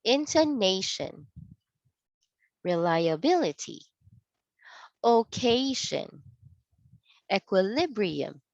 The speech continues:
See, you put stress and rhythm on the words, right?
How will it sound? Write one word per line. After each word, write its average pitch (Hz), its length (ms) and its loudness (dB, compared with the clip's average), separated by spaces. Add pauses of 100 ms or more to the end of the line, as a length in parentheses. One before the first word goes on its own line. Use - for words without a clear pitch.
(1400)
See, 214 220 -6 (220)
you 262 140 4
put 269 180 6
stress 214 380 4
and 190 240 -2
rhythm 180 520 2 (220)
on 233 200 4
the 196 100 2
words, 160 680 -2 (1160)
right? 180 400 2